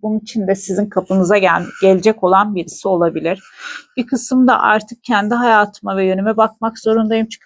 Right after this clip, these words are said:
benim yapabilecek hiçbir şeyim kalmadı. Ben onu çok fazla incittim ve üzdüm diyen bir taraf var ki bu kişiyi konuşturacağız. Eğer sizin de aklınızdaki kişiler bunlardan biri.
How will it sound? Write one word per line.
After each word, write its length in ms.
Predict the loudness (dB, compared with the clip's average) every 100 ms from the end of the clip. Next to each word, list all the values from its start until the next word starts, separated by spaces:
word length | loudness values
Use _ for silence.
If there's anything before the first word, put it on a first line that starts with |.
| -2
benim 200 | -2 0
yapabilecek 600 | -2 0 0 0 0 0
hiçbir 340 | -4 -12 -6
şeyim 440 | 0 2 2 0 -6 0
kalmadı. 500 | 2 2 0 -2 -2
Ben 120 | 0
onu 220 | 0 -2
çok 260 | -4 -10 _
fazla 320 | 2 2 -2
incittim 580 | -6 -6 -6 -12 -8 -4
ve 100 | -2
üzdüm 440 | -2 -4 -2 -2 2
diyen 300 | 2 2 -4
bir 100 | -4
taraf 440 | 0 0 -2 0
var 160 | 0 0
ki 140 | -12
bu 40 | -10
kişiyi 280 | -10 -8 -8
konuşturacağız. 1000 | -8 -8 -8 -8 -6 -2 0 0 -2 -14 _ -20 -20 -20 _
Eğer 460 | 0 2 2 -2 -14 _ _ _ _ _ _ _ _ _ _ _ -10 -10 -12 _ -12 -12 -12 -16 -14 -12 -16 -14 -8
sizin 440 | -4 0 2 4 4
de 60 |
aklınızdaki 580 | 2 -2 -6 -6 -6 -10
kişiler 460 | -12 -4 0 0 0
bunlardan 640 | -4 -2 -2 -2 -2 -2
biri. 260 | -2 -6